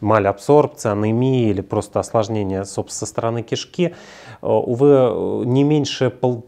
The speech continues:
половины пациентов с болезнью Крона при многолетнем наблюдении с чем-то подобным столкнутся. Здесь нередко у нас, терапевтов, оказываются связаны руки с септическим гнойным процессом,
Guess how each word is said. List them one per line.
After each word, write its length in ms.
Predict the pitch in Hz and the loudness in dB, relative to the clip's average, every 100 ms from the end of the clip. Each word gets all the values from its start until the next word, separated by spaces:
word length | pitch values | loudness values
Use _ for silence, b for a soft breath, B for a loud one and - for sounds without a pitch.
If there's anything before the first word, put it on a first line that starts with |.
| _ | _
половины 640 | - 127 131 123 139 107 95 | -2 2 2 0 -2 -2 -4
пациентов 640 | - 92 - 104 92 - | -6 -8 -4 -4 -6 -14
с 200 | - - | -14 -6
болезнью 400 | 107 107 104 107 | -2 -2 -2 -6
Крона 400 | 101 117 110 98 | -6 0 0 0
при 240 | 90 101 101 | -6 -4 -2
многолетнем 640 | 107 110 117 113 95 98 | 0 2 2 0 -4 -6
наблюдении 540 | 101 104 110 107 101 | -4 -2 -2 -2 -4
с 80 | 95 | -6
чем-то 320 | - 113 98 - | -6 -8 -8 -4
подобным 400 | 113 117 117 110 | -2 -2 -4 -4
столкнутся. 720 | - 139 143 175 175 165 - B B B B | 0 -2 0 -6 -2 -4 -4 B B B B
Здесь 360 | 117 95 160 160 | -10 -2 -2 -2
нередко 440 | 131 135 147 - | 0 2 2 0
у 80 | 127 | -2
нас, 240 | 135 156 151 | 0 0 -2
терапевтов, 600 | 131 117 127 131 - - | -4 -2 -2 -4 -4 -6
оказываются 540 | - 120 117 117 - | -2 -2 -2 -6 -8
связаны 540 | - 131 117 117 120 | -4 0 0 0 -2
руки 380 | 143 156 - 127 B B B | 0 -2 -2 -4 B B B
с 100 | - | -8
септическим 680 | - 139 139 - - 104 | -4 -4 -4 -6 -4 -4
гнойным 380 | 98 113 127 117 | -2 -2 0 -2
процессом, 640 | - 110 - 123 - 110 | -2 -2 -2 -4 -4 -6